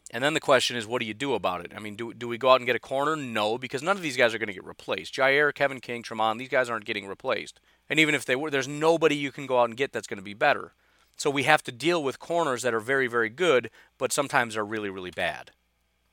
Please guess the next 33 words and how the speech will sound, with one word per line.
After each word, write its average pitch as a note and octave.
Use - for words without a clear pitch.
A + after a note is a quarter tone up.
Because G#2+
that A2
just -
seems G#2+
to -
be G#2
the F#2+
way F#2+
that F#2
this F2+
goes. F2+
With B2
the F#3
exception D#3+
of G#2+
Tramon, G#2
he F2+
doesn't F#2
seem G2+
to F2+
be F#2
giving F#2
up F#2+
very, F#2
very F2+
big F2+
games F#2
like F2+
Jaire F#2
and F2+
especially F#2+
Kevin F2+
King, A2